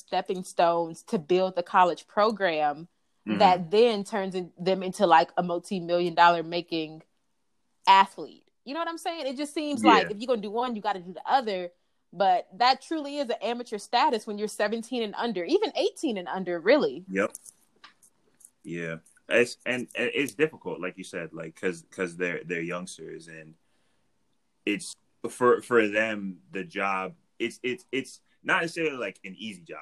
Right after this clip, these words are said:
Speaker 2: 'cause I, you and I both play basketball.
Speaker 1: Yeah.
Speaker 2: Basketball is a very nuanced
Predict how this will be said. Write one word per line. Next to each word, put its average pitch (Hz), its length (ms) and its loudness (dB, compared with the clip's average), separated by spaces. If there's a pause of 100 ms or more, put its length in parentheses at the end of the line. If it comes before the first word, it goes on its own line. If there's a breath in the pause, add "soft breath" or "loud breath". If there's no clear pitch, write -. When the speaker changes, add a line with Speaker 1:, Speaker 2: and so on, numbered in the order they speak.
(100)
Speaker 2:
'cause 78 160 -20
I, 101 100 -8 (300)
you 113 340 2
and 131 80 4
I 117 180 6
both 98 340 -8
play 98 100 -8
basketball. 80 640 -12
Speaker 1:
Yeah. 165 280 -2
Speaker 2:
Basketball 95 540 -10
is 92 60 -12
a 85 60 -14
very 87 240 -6
nuanced 92 720 -8